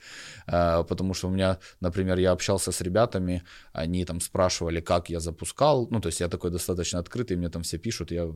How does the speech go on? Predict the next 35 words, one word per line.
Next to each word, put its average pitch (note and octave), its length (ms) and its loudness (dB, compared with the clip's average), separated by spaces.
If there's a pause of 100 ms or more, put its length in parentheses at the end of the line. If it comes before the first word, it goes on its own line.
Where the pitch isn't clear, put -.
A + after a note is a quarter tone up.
(160)
всем F2 240 0
отвечаю F2 560 0
сам, F#2+ 340 0 (440)
э, D2+ 880 -6
нету E2+ 280 -2
никакой E2 360 -4
в E2 60 0
этом E2 240 -2
проблемы. E2+ 440 0
И F2 40 2
ребята G#2+ 320 4
запускали G2+ 560 2
в - 80 -2
Казахстане, F#2 920 0 (340)
э, D#2 520 -2
стартап A2+ 500 0
такой, F2+ 500 0 (440)
э, C#2+ 320 -6
н-, A2+ 220 -2
ну, A#2+ 120 0
не F#2+ 120 2
такой, C3+ 300 2
вернее, F2 400 2
а E2+ 60 4
вот E2+ 160 0
как F#2 200 -2
раз G2 160 2
по G2 100 0
доставке. F2+ 520 0
И - 20 4
они G#2 160 2
пришли, G2+ 600 2
пришли F#2+ 420 0
в - 80 -4
сети, A2 540 2